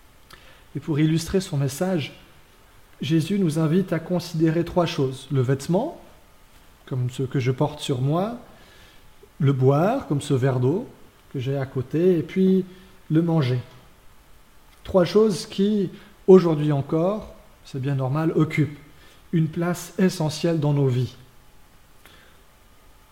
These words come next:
Trois choses dont on peut avoir l'impression, si on doit se faire du souci pour quelque chose, c'est bien pour ces trois choses-là.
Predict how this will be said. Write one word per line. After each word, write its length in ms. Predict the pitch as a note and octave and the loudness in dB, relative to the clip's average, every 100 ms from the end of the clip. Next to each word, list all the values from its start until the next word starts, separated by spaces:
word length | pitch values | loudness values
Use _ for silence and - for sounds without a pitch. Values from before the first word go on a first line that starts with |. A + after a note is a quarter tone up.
| - - - - | -20 -20 -20 -20
Trois 200 | - F#3+ | -2 0
choses 520 | E3 A3 B3 A#3+ D#3+ - | 0 0 0 -2 -4 -6
dont 180 | E3+ F#3 | -6 -6
on 80 | F#3+ | -2
peut 140 | G3+ | 2
avoir 200 | G3 F#3 | 4 4
l'impression, 680 | F3+ - F3+ - G#3+ A#3 A3+ | 4 0 -4 -4 -6 -4 -6
si 320 | - A3 A3+ | -6 -4 0
on 140 | F3+ | 0
doit 220 | D3+ A3+ | 2 0
se 120 | A#3+ F3 | 0 -6
faire 240 | - A3+ | -2 -2
du 100 | D#3+ | -2
souci 320 | D#3+ F#3 A#3+ | -2 -2 -2
pour 220 | F#3+ C3+ | -2 -2
quelque 320 | - D#3 D#3 C3+ | 0 -2 0 -2
chose, 320 | - G3 G#3+ | 2 0 0
c'est 160 | C#3 | -2
bien 160 | C3 F3 | 0 0
pour 200 | F3 C3+ | -2 -4
ces 120 | C#3 | -4
trois 200 | C3 C3+ | -2 -6
choses-là. 380 | B2+ C#3+ C#3 | -2 -4 -4